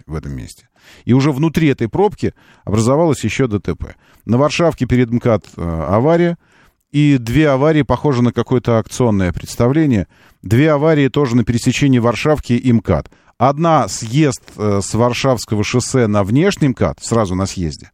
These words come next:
Ну, на пересечении мкад и этого дублёра.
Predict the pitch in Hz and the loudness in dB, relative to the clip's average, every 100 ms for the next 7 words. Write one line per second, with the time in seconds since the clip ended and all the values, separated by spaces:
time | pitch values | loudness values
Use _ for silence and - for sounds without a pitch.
0 | _ _ - _ _ _ _ _ _ _ | _ _ -20 _ _ _ _ _ _ _
1 | - - - 131 123 123 123 127 117 101 | -20 -6 0 2 2 0 0 0 2 0
2 | 98 147 160 101 104 95 92 92 85 71 | 2 0 0 0 0 0 -2 -2 -2 -6